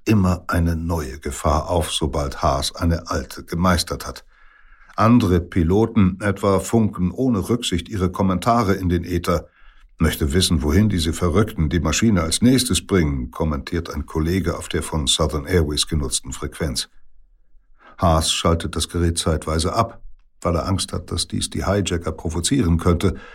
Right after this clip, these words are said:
Zu Recht, denn Jackson, Moore und Cale haben inzwischen die Alkoholvorräte an Bord entdeckt.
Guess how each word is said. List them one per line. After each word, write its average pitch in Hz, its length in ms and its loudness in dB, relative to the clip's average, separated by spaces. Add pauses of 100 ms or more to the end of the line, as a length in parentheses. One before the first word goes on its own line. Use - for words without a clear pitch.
(160)
Zu - 160 0
Recht, 117 480 0 (320)
denn 82 320 4
Jackson, 92 440 2
Moore 92 380 4
und 82 200 -4
Cale 95 380 6
haben 87 280 4
inzwischen 87 500 0
die 92 220 -4
Alkoholvorräte 85 1400 0
an 71 180 -4
Bord - 320 -8
entdeckt. - 640 -10